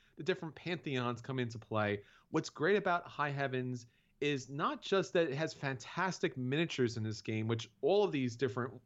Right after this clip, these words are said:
games typically do, but it utilizes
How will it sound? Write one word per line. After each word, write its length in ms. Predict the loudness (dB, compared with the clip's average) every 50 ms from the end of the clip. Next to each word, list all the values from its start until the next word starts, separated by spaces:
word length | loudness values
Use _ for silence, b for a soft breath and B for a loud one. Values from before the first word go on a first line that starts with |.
| _ -6 -4
games 300 | -2 0 0 0 -2 -2
typically 420 | -2 -4 -4 -4 -2 0 0 0
do, 460 | 2 2 4 4 6 6 6 4 2 -2 B B B B B B B B
but 180 | -2 0 2 2
it 120 | 2 0 -2
utilizes 1040 | -4 -2 -2 0 0 0 0 2 2 4 4 2 2 2 2 2 2 2 2 0 -2